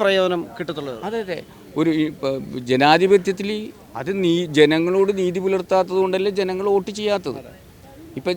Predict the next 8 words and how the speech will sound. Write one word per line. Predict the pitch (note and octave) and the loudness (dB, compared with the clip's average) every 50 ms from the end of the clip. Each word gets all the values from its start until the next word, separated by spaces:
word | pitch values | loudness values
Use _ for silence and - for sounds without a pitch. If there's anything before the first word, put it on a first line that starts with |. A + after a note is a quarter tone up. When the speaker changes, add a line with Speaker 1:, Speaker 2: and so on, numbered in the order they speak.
| F3 | -2
Speaker 2:
ഞാനിപ്പോൾ | E3 E3 E3+ F#3 F#3+ F3+ F#3 F#3 F3+ F#3 | -2 -2 -2 -2 -4 -4 -4 -6 -4 -4
പറയട്ടെ, | F#3 E3 E3+ E3+ D#3+ - D3 A#2 - - - - - - - - - - - - - - - - - A#2+ | -2 -2 0 -2 0 -2 -4 -4 -6 -10 -16 -20 -20 -20 -20 -20 -20 -20 -20 -20 -20 -14 -10 -6 -4 -2
ഏ, | C3 C3 B2 C3 B2+ - D3 C#3 | 0 0 -2 -2 -4 -2 0 0
ഏ, | C#3 C#3 E3 F3 C#3 C#3 | 0 0 0 0 0 2
ഈ, | D3 D3 C#3+ C3+ B2+ B2+ A#2+ A#2+ A#2+ A#2 A#2 A#2 A#2 A#2 A2 - - - | 2 2 2 0 0 -2 -2 -2 -2 -4 -4 -6 -6 -8 -10 -12 -12 -12
ബ-, | A2 A2 A2+ A2+ A2 A2 - - - - - A#2+ B2+ | -12 -10 -12 -12 -14 -16 -20 -20 -20 -14 -2 2 4
മഹാത്മാഗാന്ധി | C#3 C#3 D3 E3 F3+ F#3+ A3 A3 G#3+ G#3 F#3+ F#3+ G3 F#3+ F#3 F3 F3+ G3+ G#3 A#3+ - - - - - - - - - - - - - - - - - - - - C#3+ | 4 6 6 6 6 6 4 2 2 2 2 2 2 0 0 -2 -4 -6 -6 -10 -14 -18 -20 -20 -20 -20 -20 -20 -20 -20 -20 -20 -20 -20 -20 -20 -20 -20 -4 2 4
കോൺഗ്രസിൻ്റെ | C#3+ D3 D3+ E3 F3+ E3+ F#3 F#3+ F#3 - F#3+ F#3 F#3+ | 6 8 8 6 6 2 0 -2 -2 -2 -2 -2 0